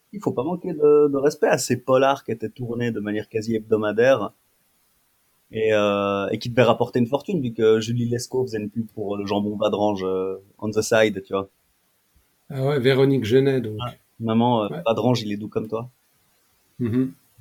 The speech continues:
Speaker 1: Alors, bah, est-ce que, euh, ils vont aller vers lui, euh, Sam Carman, euh, Vadrange, il est, euh, je sais pas, je pense pas.
Speaker 2: Ouais, bon, je veux dire, euh, ça, c'est, euh,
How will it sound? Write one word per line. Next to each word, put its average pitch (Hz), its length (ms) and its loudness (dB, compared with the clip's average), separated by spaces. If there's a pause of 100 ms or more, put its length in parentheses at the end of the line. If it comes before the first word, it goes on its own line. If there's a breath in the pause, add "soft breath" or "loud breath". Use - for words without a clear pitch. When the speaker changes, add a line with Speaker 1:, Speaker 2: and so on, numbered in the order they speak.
(240)
Speaker 1:
Alors, 95 140 -8
bah, 107 180 4
est-ce 107 260 2
que, 123 80 -4
euh, 98 460 2
ils - 640 -20
vont 98 60 -12
aller 104 120 -8
vers 101 160 -2
lui, 110 220 -4
euh, 98 80 -6
Sam 98 200 -10
Carman, 101 460 0
euh, 92 120 -6
Vadrange, 98 420 -2
il 92 140 -10
est, 92 80 -12
euh, 87 120 -14 (160)
je 95 40 -20
sais - 160 -20
pas, 160 180 -10 (280)
je - 60 -20
pense 117 160 -12
pas. 160 260 -4 (720)
Speaker 2:
Ouais, 214 420 -10
bon, 113 220 -12 (180)
je - 120 -20
veux 117 40 -20
dire, 117 220 -14
euh, 110 200 -12
ça, - 180 -10
c'est, 113 320 -6
euh, 104 140 -8